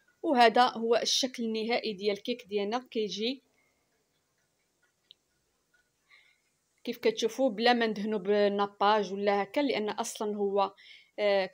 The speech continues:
طلق الماء ديالو كيجي عاطي داك اللمعان ديالو. هذه هي الكيكه ديالنا، كنتمنى تعجبكم. غادي نقطع لكم واحد الطونش باش تشوفوا القوام ديال هاد الكيكه. سيرتو الا خليتيها تبرد مزيان في الثلاجه وعاد تاكلوها،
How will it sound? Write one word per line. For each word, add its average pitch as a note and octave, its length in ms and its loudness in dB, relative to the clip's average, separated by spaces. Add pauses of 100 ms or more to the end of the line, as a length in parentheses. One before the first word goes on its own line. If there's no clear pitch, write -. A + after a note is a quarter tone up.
(100)
طلق A#3 280 0
الماء G#3+ 200 -2
ديالو G3+ 320 2
كيجي G3+ 640 -4 (680)
عاطي A#3+ 340 2
داك A3 180 -6
اللمعان G3+ 520 0
ديالو. F#3+ 300 0
هذه G3+ 180 -4
هي G3+ 140 -4
الكيكه A3 380 -6
ديالنا، F#3+ 500 -2 (480)
كنتمنى G#3+ 540 -2
تعجبكم. A3 680 -2 (100)
غادي B3+ 240 0
نقطع - 300 -8
لكم A3 280 -4
واحد - 260 -4
الطونش - 400 0
باش G#3 180 -4
تشوفوا A#3 300 -8
القوام G#3+ 480 -2
ديال G3 260 -4
هاد F#3 120 -4
الكيكه. A#3 480 -6 (880)
سيرتو - 360 -4
الا B3 120 2
خليتيها A#3 520 -2
تبرد G#3+ 560 0
مزيان G3+ 420 0
في C4 100 -12
الثلاجه G#3 420 0
وعاد G#3 200 2
تاكلوها، G#3+ 680 -4